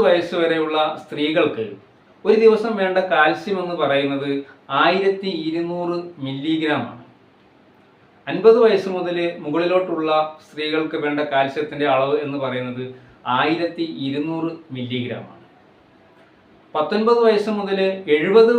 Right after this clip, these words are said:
വയസ്സ് വരെയുള്ള പുരുഷന്മാർക്ക് ഒരു ദിവസം വേണ്ട കാൽസ്യത്തിൻ്റെ അളവ് എന്ന്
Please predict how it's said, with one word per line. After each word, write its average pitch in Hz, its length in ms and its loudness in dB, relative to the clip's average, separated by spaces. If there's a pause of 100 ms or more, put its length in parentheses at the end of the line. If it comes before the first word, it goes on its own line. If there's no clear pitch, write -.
വയസ്സ് 170 320 -2
വരെയുള്ള 160 340 0 (260)
പുരുഷന്മാർക്ക് 151 800 -4 (220)
ഒരു 139 180 -2
ദിവസം 151 400 0
വേണ്ട 143 160 -4 (160)
കാൽസ്യത്തിൻ്റെ 135 640 0
അളവ് 160 320 0
എന്ന് 135 120 -6